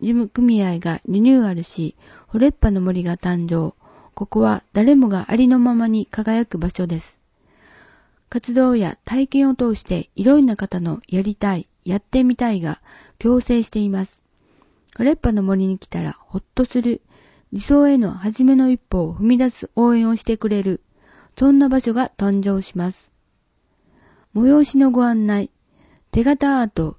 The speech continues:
十月四日金曜、十時から二十時。学び方を学んで子供が子供を教える塾、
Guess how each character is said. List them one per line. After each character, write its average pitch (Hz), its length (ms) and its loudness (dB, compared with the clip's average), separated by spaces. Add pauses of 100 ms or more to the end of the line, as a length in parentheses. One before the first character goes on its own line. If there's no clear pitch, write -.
十 247 260 0
月 269 280 -2
四 190 120 -4
日 - 200 -10
金 180 340 -6
曜、 175 360 -6
十 262 240 0
時 202 140 -8
か 226 100 -2
ら 226 240 -4
二 190 160 -2
十 196 300 -2
時。 160 260 -10 (1400)
学 247 200 4
び 277 120 0
方 269 280 -2
を 262 40 0
学 240 320 0
ん 185 120 -4
で 156 240 -8
子 208 120 -6
供 254 240 4
が 233 220 -4
子 220 140 -6
供 254 300 2
を 262 80 0
教 247 180 -6
え 240 100 0
る 226 140 -4
塾、 196 420 -8